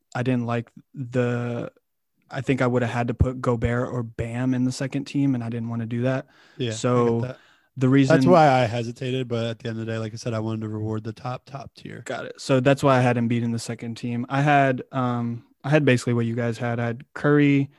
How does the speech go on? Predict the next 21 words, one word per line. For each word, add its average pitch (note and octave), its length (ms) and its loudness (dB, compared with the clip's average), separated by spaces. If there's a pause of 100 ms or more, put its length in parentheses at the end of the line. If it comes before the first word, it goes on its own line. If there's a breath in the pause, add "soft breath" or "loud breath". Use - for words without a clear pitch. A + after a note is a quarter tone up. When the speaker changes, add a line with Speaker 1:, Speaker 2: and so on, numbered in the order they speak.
(240 soft breath)
Speaker 1:
Giannis, C3 580 2
and, B2 460 -4 (160)
uh, A#2 360 -6
Jokic B2+ 520 0
as A#2+ 380 -4
the, A#2 440 -4 (680)
um, A2+ 460 -10 (140)
the C3 200 -4
Speaker 2:
Locks. B2 80 0
Speaker 1:
locks, C3 600 -2
and B2+ 140 0
then B2+ 100 2
I B2+ 80 2
had B2+ 220 2
Luka. C3+ 540 4 (100)
It C#3 140 -6
was B2+ 160 0
between B2+ 360 2
him B2 300 2
or A#2 100 0
Lillard, A#2+ 540 0